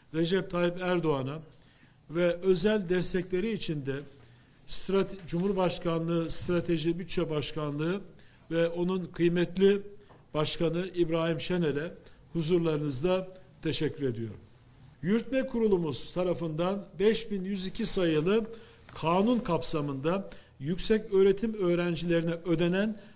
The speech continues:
burs miktarları esas alınarak yapılan hesaplama sonucunda iki bin yirmi üç yılı itibarıyla proje özel hesabından aylıklar halinde ödenmek üzere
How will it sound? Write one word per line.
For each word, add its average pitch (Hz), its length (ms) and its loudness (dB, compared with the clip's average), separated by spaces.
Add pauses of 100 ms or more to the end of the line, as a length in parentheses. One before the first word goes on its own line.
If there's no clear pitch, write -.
(120)
burs 208 420 2
miktarları 160 760 0 (320)
esas 190 460 2
alınarak 175 680 2 (460)
yapılan 180 680 2
hesaplama 190 600 0
sonucunda 156 800 -2 (360)
iki 185 260 -2
bin 214 160 0
yirmi 185 460 2
üç 233 240 0
yılı 185 160 2
itibarıyla 156 760 2 (640)
proje 202 340 4
özel 185 440 2
hesabından 160 840 2 (400)
aylıklar 180 680 0
halinde 156 480 -2
ödenmek 165 640 -2
üzere 156 520 -2